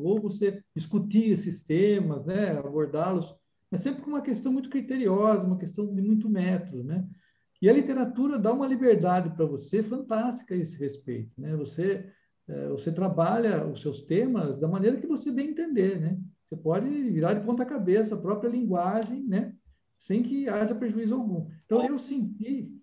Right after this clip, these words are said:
Speaker 1: é, eu
Speaker 2: Mar-,
Speaker 1: senti
Speaker 2: vo-,
Speaker 1: Oi,
Speaker 2: desculpa
Speaker 1: pois não.
Speaker 2: te inte-, desculpa te interromper, só
Speaker 1: Uhum.
Speaker 2: amarrando, porque tem a ver com exatamente o que você tá falando.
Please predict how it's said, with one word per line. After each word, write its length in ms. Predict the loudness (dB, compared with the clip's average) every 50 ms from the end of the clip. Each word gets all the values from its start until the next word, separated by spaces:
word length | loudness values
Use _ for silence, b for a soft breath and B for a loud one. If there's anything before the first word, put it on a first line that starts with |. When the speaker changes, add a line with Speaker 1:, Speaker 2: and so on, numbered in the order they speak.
| _ _ _ _ _ _ _ -12 -10 -4 -2
Speaker 1:
é, 300 | 0 0 0 -2 -4 -4
eu 40 | -2 0
Speaker 2:
Mar-, 140 | 0 2
Speaker 1:
senti 340 | 0 0 -2 -2 -2 -2 -4
Speaker 2:
vo-, 280 | -4 -6 -10 -12 -14 -18 _ _ _ _ _ _ _
Speaker 1:
Oi, 80 | -6 -6
Speaker 2:
desculpa 260 | -6 -4 -2 -2 -2 -2
Speaker 1:
pois 60 | -2 -4
não. 40 |
Speaker 2:
te 80 | -4 -8
inte-, 300 | -12 -12 _ -16 -16 -16
desculpa 320 | -16 -10 -8 -4 -4 -4 -4
te 100 | -4 -4
interromper, 540 | -2 2 4 4 4 2 2 2 0 0 0
só 220 | 0 4 6 8
Speaker 1:
Uhum. 40 | 8
Speaker 2:
amarrando, 540 | 8 8 6 6 4 2 -2 -6 -8 -12 -14 -16
porque 180 | -16 -16 -8
tem 180 | -4 0 2 4
a 60 | 4 4
ver 140 | 4 0 -2
com 200 | 0 0 2 2
exatamente 600 | 2 4 4 4 4 4 4 2 0 -2 -4 -6
o 20 | -10
que 80 | -6
você 60 | -2
tá 100 | 0 0
falando. 440 | 4 6 6 6 6 4 0 -2 -4